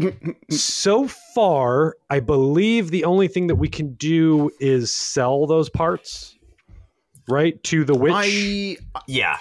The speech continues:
Speaker 1: Oh, okay. I haven't even looked into that, to be honest. I've just been collecting them, and I just assumed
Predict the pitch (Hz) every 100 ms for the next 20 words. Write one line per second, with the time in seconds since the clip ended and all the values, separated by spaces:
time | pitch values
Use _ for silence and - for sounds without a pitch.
0 | - - _ - 190 185 175 170 107 87
1 | 143 190 160 120 110 151 185 - 85 80
2 | - 113 127 110 - 131 131 120 127 -
3 | 127 131 - 131 135 - 135 120 113 113
4 | 117 113 117 117 - 123 - 135 120 117
5 | 110